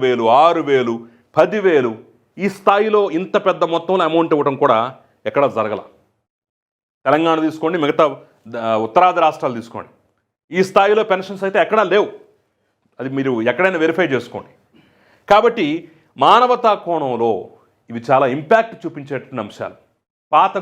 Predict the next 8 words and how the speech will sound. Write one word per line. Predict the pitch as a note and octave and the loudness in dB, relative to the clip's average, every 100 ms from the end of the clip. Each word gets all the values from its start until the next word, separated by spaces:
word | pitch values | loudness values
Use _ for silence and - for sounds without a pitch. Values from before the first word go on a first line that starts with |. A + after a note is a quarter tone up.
| D#3+ | -6
గుర్తుల్ని | E3+ E3+ F3 A3 - _ _ _ - | -8 -8 -8 -10 -14 _ _ _ 0
చెరిపేసేటటువంటి | E3 G3+ G#3+ G3 F#3 F3 C#3 A2 | 0 2 0 0 -4 -6 -8 -6
అంశాలు, | G#2 - G2+ - _ - | -6 -6 -10 -10 _ 0
జగన్మోహన్ | B2+ E3+ G3 F#3+ F3 E3 | 0 2 -2 0 0 -2
రెడ్డి | D3+ D#3 A#2 | -4 0 2
ఆనవాలుని | D#3+ F3+ F3 D#3+ D3 C3+ C3+ _ _ _ | 2 2 2 2 -4 -8 -12 _ _ _
తుడిచేసేటటువంటి | D#3 F#3+ G3 F#3+ D#3 B2+ A2 F#2 | -4 -2 -2 0 -2 -4 -8 -10
అంశాలు. | F2 - - | -10 -12 -20